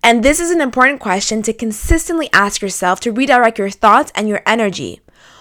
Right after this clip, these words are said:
What do I have control over right now to create the life that I want for myself and to feel the way that I want to feel despite what's going on?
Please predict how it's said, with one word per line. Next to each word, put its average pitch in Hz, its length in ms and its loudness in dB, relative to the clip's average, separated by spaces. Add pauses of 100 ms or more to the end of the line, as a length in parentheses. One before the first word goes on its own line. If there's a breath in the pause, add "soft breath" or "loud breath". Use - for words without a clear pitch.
(180 soft breath)
What 214 440 4
do 302 100 0
I 262 80 2
have 214 300 2
control 208 500 0
over 170 540 -2 (160)
right 208 340 4
now 175 400 -2 (240 soft breath)
to 277 100 -6
create 262 400 -4
the 202 100 2
life 202 280 2
that 214 140 0
I 196 60 2
want 196 260 0
for 294 100 -4
myself 294 640 0 (320 soft breath)
and 233 160 0
to 247 80 2
feel 285 260 4
the 269 140 4
way 214 200 6
that 208 120 4
I 185 80 4
want 196 280 2
to 294 100 -2
feel 311 480 -2 (240 soft breath)
despite 202 440 2
what's 208 200 0
going 175 320 -4
on? 151 280 -6